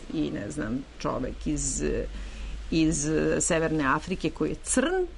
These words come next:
e, on jedini ne može, a svi ostali mogu. On jedini ostaje zaglavljen, a svi ostali kako tako i kroz bodljikavo žito sa žiletima mogu da pređu.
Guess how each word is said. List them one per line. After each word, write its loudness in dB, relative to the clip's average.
e, 4
on 4
jedini 2
ne 0
može, -4
a -6
svi 0
ostali 0
mogu. -4
On 0
jedini 2
ostaje 2
zaglavljen, 4
a 4
svi 4
ostali 4
kako 4
tako 4
i 4
kroz 4
bodljikavo 4
žito 2
sa -2
žiletima 2
mogu -4
da -4
pređu. -6